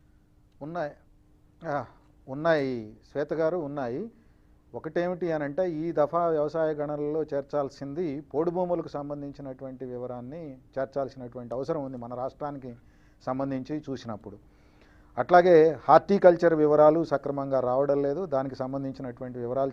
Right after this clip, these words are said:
చేర్చాల్సినటువంటి అవసరం ఉంది. అట్లాగే వ్యవసాయ గణనలో రైతులు పంటలు వేస్తే ఆ పంటలకు తగినటువంటి పరిహారం వస్తా ఉందా, గిట్టుబాటు ధర వస్తా ఉందా, స్వామినాథన్ కమిషన్ సిఫార్సులు చేసినటువంటి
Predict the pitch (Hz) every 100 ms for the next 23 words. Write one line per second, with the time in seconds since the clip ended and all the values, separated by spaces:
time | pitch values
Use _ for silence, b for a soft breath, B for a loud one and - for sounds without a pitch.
0 | 123 120 123 117 123 107 113 110 113 127
1 | 104 92 90 - b b b b 120 175
2 | 185 175 143 156 180 185 160 151 160 165
3 | 170 180 143 156 185 190 151 156 165 131
4 | 147 170 160 131 143 143 160 131 135 170
5 | b b b b 131 135 143 165 190 185
6 | 165 160 160 156 156 151 147 139 147 135
7 | 147 170 160 143 120 - 151 143 135 120
8 | 127 160 156 147 143 127 120 151 143 131
9 | 123 113 123 147 165 160 156 151 143 147
10 | 143 147 - 131 143 135 147 139 135 131
11 | - 131 127 135 127